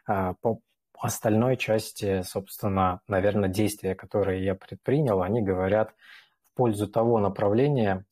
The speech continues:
куда я мечу. Много разных, э, есть мнений относительно того, будет ли альтсезон вообще в принципе, потому что кто-то считает, что его может и не быть.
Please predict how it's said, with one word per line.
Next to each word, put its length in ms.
куда 220
я 120
мечу. 360
Много 640
разных, 560
э, 140
есть 300
мнений 360
относительно 680
того, 300
будет 440
ли 360
альтсезон 800
вообще 480
в 120
принципе, 520
потому 320
что 320
кто-то 340
считает, 420
что 160
его 120
может 320
и 60
не 100
быть. 320